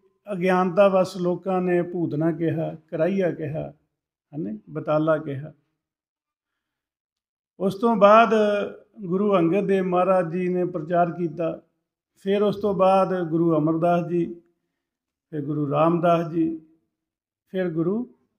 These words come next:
ਅਰਜਨ ਦੇਵ ਮਹਾਰਾਜ। ਗੁਰੂ ਅਰਜਨ ਦੇਵ ਮਹਾਰਾਜ ਜੀ ਨੂੰ ਤੱਤੀ ਤਵੀ 'ਤੇ ਬੈਠਣ ਲਈ ਮਜਬੂਰ ਕਰਤਾ ਇਹੋ ਜਿਹੇ ਲੋਕਾਂ ਨੇ, ਜਿਹੜੇ ਕਾਲ ਵਸ ਸੀਗੇ, ਜਿਹੜੇ ਇਹਨਾਂ ਦੇ ਪੰਜਾਂ ਦੇ ਵਸ ਸੀਗੇ।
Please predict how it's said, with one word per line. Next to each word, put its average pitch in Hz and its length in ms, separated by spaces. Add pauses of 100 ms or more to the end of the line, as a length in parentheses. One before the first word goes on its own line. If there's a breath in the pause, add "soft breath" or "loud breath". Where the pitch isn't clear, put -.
(100)
ਅਰਜਨ 165 280
ਦੇਵ 120 180
ਮਹਾਰਾਜ। - 580
ਗੁਰੂ 220 240
ਅਰਜਨ 208 380
ਦੇਵ 196 180
ਮਹਾਰਾਜ 147 540
ਜੀ 139 300 (1120)
ਨੂੰ 160 480 (720)
ਤੱਤੀ 196 380
ਤਵੀ 202 300
'ਤੇ 196 180
ਬੈਠਣ 175 380
ਲਈ 185 180
ਮਜਬੂਰ 160 560
ਕਰਤਾ 131 360
ਇਹੋ 143 120
ਜਿਹੇ 156 180
ਲੋਕਾਂ 151 380
ਨੇ, 143 140 (580)
ਜਿਹੜੇ 175 240
ਕਾਲ 165 380
ਵਸ 160 380
ਸੀਗੇ, 131 260 (1500)
ਜਿਹੜੇ 185 260
ਇਹਨਾਂ 208 200
ਦੇ 208 120
ਪੰਜਾਂ 208 420
ਦੇ 208 120
ਵਸ 165 300
ਸੀਗੇ। 143 400